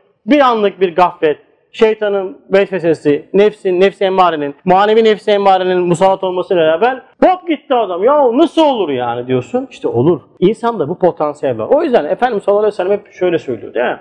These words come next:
Kınamayınız diyor. Kınadığınız şey başına gelmeden ölmezsiniz. Bakın kınamakta insanın kendi potansiyelini unutması vardır. Ben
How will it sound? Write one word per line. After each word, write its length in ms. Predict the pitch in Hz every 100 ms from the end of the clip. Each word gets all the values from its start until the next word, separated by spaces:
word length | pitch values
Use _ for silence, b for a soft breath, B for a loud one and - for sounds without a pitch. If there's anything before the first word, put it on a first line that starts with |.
| -
Kınamayınız 720 | - 214 226 214 151 107 101 -
diyor. 100 | - -
Kınadığınız 500 | 214 226 240 262 -
şey 200 | 208 165
başına 340 | 170 190 156
gelmeden 640 | 135 170 196 147 165 220 -
ölmezsiniz. 720 | 147 127 160 151 - - - -
Bakın 200 | 220 180
kınamakta 720 | - 214 240 240 - 262 262 b b
insanın 360 | 196 185 226 226
kendi 320 | 202 190 220
potansiyelini 800 | 226 190 175 190 196 196 214 240 214
unutması 480 | 180 175 175 185
vardır. 280 | 170 113 - _ _ _
Ben 120 | 226